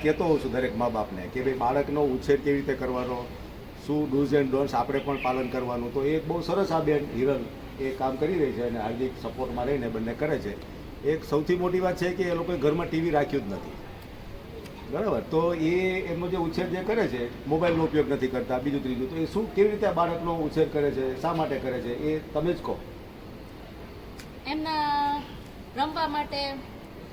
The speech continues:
Speaker 2: પુસ્તક રાખીએ, બુક રાખીએ અને અત્યારથી બધા ચરિત્રની જે પોસ્ટર હોય ને એના બધાના લેમિનેશન કરીને,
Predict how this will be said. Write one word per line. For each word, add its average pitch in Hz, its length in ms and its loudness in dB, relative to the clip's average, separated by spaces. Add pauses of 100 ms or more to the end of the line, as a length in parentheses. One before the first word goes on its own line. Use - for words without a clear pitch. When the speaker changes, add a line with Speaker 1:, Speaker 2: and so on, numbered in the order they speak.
(220)
Speaker 2:
પુસ્તક 349 420 -2
રાખીએ, 240 360 -4 (240)
બુક 311 240 -6
રાખીએ 254 340 -2
અને 269 240 -6
અત્યારથી 359 500 -4
બધા 262 380 -2
ચરિત્રની 320 560 -8
જે 294 120 -4
પોસ્ટર 320 420 -4
હોય 392 160 -2
ને 269 100 -4
એના 247 120 -4
બધાના 254 340 -4
લેમિનેશન 285 560 -6
કરીને, 311 340 -6